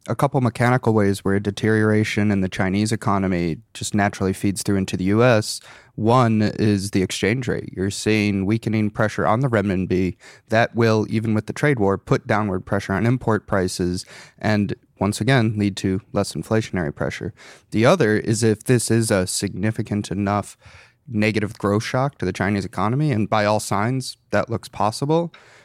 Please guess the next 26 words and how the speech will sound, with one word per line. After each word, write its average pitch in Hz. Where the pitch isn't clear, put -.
you 120
would 120
expect -
commodity 113
demand 71
to -
start -
falling 80
quickly. -
Indeed, 101
we've 131
seen 117
copper 123
prices 98
have 107
a 101
record 110
streak 139
of 87
number 98
of 87
down 107
days 98
in 87
a 85
row, 107